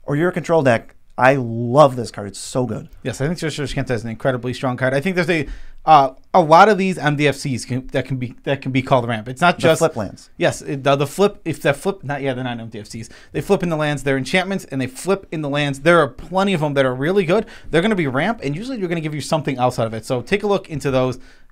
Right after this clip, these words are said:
Speaker 2: A great example is Search for Azcanta.
Speaker 1: Yeah, it's been long enough. I think some people don't even know this exists, so they don't know what to look for it. So Search for Azcanta, placeholder for a ton of ramp you might be missing.
Speaker 2: Yes, I,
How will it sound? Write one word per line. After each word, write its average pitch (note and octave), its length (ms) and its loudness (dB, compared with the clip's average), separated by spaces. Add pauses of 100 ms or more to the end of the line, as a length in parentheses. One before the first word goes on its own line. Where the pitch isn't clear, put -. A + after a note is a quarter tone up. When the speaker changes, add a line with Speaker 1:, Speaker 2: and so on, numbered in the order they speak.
(160)
Speaker 2:
A C3 140 4
great D3 160 2
example C3 460 -2
is B2 360 -2
Search - 280 -8
for G#2 100 -10
Azcanta. C3 540 -6
Speaker 1:
Yeah, G3 140 -2
it's - 180 -8
been B3 200 -2
long E3+ 200 2
enough. B2+ 180 0
I B2+ 60 -6
think F3 160 -8
some D#3 100 -12
people C3+ 220 -8
don't B2 140 -2
even B2 140 -2
know B2 120 0
this B2 180 -6
exists, A2+ 380 -6
so B2 40 -6
they A#2+ 80 -2
don't B2+ 120 0
know C3 60 -2
what B2 40 -8
to - 80 -10
look A#2 140 -8
for G#3 200 -2
it. G#3+ 120 -6 (320)
So E3 120 -2
Search A#3 220 -2
for - 80 0
Azcanta, D#3 540 0
placeholder C#3+ 480 0
for A#2+ 240 -4
a - 60 -14 (120)
ton G3+ 180 -4
of C#3+ 120 -2
ramp C#3+ 180 -2
you B2 60 -4
might A#2 160 -4
be A#2+ 40 -6
missing. A2 400 -6 (140)
Speaker 2:
Yes, - 160 -18
I, B2+ 220 -2